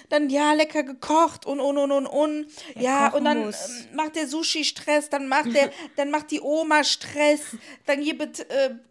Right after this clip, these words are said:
Speaker 1: dann bin ich traurig, dann muss ich heulen, dann muss der Baby heulen. Nee.
Speaker 2: Also bei uns war richtig
Speaker 1: Erzähl.
Speaker 2: Weihnachten so richtig klassisch, wie man sich das vorstellt. Wir saßen da alle stocksteif am Tisch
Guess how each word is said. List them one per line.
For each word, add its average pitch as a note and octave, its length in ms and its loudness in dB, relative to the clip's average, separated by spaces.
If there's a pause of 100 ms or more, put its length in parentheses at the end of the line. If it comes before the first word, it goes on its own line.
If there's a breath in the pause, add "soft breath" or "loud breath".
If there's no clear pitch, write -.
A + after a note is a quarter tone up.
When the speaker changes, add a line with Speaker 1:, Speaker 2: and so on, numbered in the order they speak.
(120)
Speaker 1:
dann C4 200 -4
bin D#4 160 -8
ich D4 200 0
traurig, F4+ 480 0
dann C4 160 -2
muss C#4 180 -6
ich C#4 220 -8
heulen, E4+ 460 0
dann A#3+ 80 -4
muss C#4 140 -6
der C4+ 100 -6
Baby D#4+ 380 -6
heulen. D#4 360 0 (240 loud breath)
Nee. A#3+ 460 -2 (440 soft breath)
Speaker 2:
Also B3+ 220 2
bei C#4 100 6
uns E4 280 0
war D#4 160 6
richtig E4 360 -6
Speaker 1:
Erzähl. F3 60 -2
Speaker 2:
Weihnachten D4+ 500 2
so C#4+ 60 0
richtig D4 440 -4
klassisch, C4+ 440 0
wie C4+ 80 -10
man B3 200 0
sich A#3+ 140 -12
das A#3+ 220 -4
vorstellt. D#4 460 -4
Wir B3 100 -6
saßen B3+ 300 -2
da A#3 80 0
alle A#3 180 -2
stocksteif A#3+ 640 2
am A#3 180 -4
Tisch G#4+ 540 2